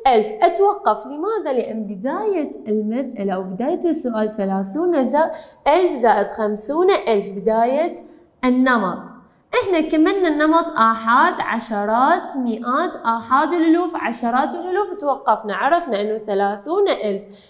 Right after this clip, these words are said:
زائد خمسون ألف يساوي ثمانون ألف، هكذا انتهى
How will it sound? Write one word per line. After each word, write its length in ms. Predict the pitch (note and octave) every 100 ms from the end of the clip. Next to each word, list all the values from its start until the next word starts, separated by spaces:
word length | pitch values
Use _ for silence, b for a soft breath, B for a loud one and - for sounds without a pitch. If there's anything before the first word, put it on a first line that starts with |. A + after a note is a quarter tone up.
| B
زائد 460 | A#3 E4 F#4 B3 -
خمسون 520 | A#3+ A3 A3 D4+ F#4
ألف 300 | F#4+ G4+ -
يساوي 500 | A3 A3 C#4+ B3 G#3+
ثمانون 640 | G#3+ G3+ G3+ G3+ C4 E4
ألف، 380 | F4 F4+ F4 C4
هكذا 480 | C4+ C#4+ D4+ D#4+ C#4+
انتهى 480 | A3+ D4+ D4+ E4